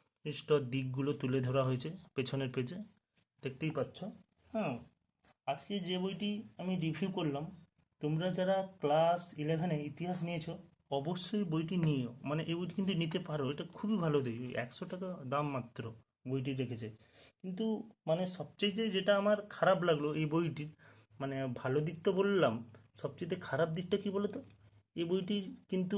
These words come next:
মানে খারাপ দিকটা, যেটা সবচেয়ে খারাপ লাগলো, সেটা হলো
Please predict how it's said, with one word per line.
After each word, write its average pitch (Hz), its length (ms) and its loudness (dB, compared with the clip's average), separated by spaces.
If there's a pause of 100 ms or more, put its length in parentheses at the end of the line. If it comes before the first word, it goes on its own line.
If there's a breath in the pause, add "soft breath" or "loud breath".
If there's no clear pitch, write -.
মানে 156 280 2
খারাপ 180 340 2
দিকটা, 185 300 0
যেটা 170 260 6 (320)
সবচেয়ে 175 440 -4 (100)
খারাপ 165 260 6
লাগলো, 151 300 6 (460 loud breath)
সেটা 170 280 4
হলো 185 240 6